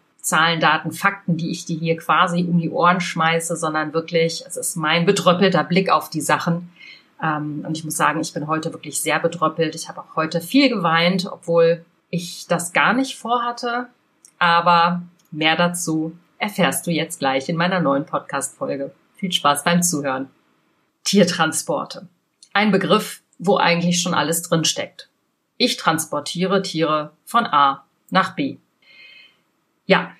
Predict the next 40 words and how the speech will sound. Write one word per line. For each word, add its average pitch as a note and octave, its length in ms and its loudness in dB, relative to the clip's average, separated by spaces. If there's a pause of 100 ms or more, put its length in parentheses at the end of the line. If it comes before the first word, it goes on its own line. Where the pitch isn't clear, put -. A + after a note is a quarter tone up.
das F3+ 200 0
ist - 520 -4 (100)
die E3+ 400 0
simple A#3 540 4
Wahrheit, F#3+ 720 2 (160)
aber F3 320 4
hinter F3+ 320 0
dieser F3+ 400 0
Wahrheit, F#3 360 4
hinter F3 220 0
diesem E3 380 -2
Wort E3 500 2
verbirgt F#3 500 -2
sich F3+ 380 -4
unendlich F#3 840 0
viel F3 200 -4
Leid. C3+ 520 -2 (560)
Kürzlich A#3 540 0
hat F3+ 140 0
sich F3 160 -4
dieses E3 320 -4
Leiden E3+ 560 2
wieder G3+ 240 0
zugetragen, F3+ 800 2
und F3 220 -4
zwar D#3+ 480 0
nicht F3+ 460 0
in F3 120 -4
einem E3+ 220 -2
L G#3 180 0
K G3+ 240 -6
W, F#3+ 340 -4
sondern E3+ 440 -2
auf D3+ 320 -10
einem D3 260 -10
Schiff - 380 4
beziehungsweise E3 640 -2
auf - 140 -18
zwei F3+ 320 0
Schiffen. F#3 640 -2